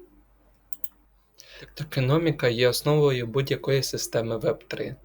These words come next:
Формуючи економічну структуру криптовалютного проєкту, вона включає фінансову структуру, яка визначає економічні стимули. Де стимули, то всі фінансові взаємодії в межах протоколу.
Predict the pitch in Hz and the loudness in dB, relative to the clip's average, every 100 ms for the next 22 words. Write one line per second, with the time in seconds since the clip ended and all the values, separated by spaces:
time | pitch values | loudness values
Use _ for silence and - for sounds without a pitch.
0 | - - - - - 123 131 156 156 135 | -20 -20 -20 -18 -4 -2 2 2 2 -2
1 | - 131 127 139 139 143 127 - - - | -2 -4 -2 -2 -2 -4 -6 -6 -10 -2
2 | 151 147 - 123 - 120 123 123 131 131 | 0 0 -2 -6 -6 -6 -4 -4 -4 -4
3 | 123 - 127 127 151 156 - 113 120 117 | -6 -4 -4 0 -2 -4 -6 -4 -4 -4
4 | 113 120 - 123 117 123 120 139 143 143 | -6 -8 -4 -4 -4 -6 -4 -2 -4 -6
5 | 135 - 131 - 131 127 117 - 120 117 | -6 -8 -10 -8 -6 -4 -6 -6 -4 -4
6 | 110 120 - 139 135 123 117 127 127 - | -6 -4 2 2 2 -6 -8 -6 -6 -4
7 | 123 - - 120 117 120 127 135 _ - | -4 -4 -4 -4 -4 -8 -10 -16 _ -20
8 | _ _ - - _ 120 107 - 160 156 | _ _ -20 -20 _ -4 0 4 6 6
9 | 139 - 120 143 143 123 123 127 127 113 | 4 2 -4 -4 -4 -2 -2 -2 -4 -2
10 | 120 117 117 117 120 110 - 127 135 123 | -4 -4 -4 -4 -4 -6 -6 -4 -2 -4
11 | 127 117 123 127 - 123 - - 117 123 | -6 -6 -2 -2 0 -2 -4 -6 -4 -6
12 | - 123 120 123 | -4 -2 -2 -4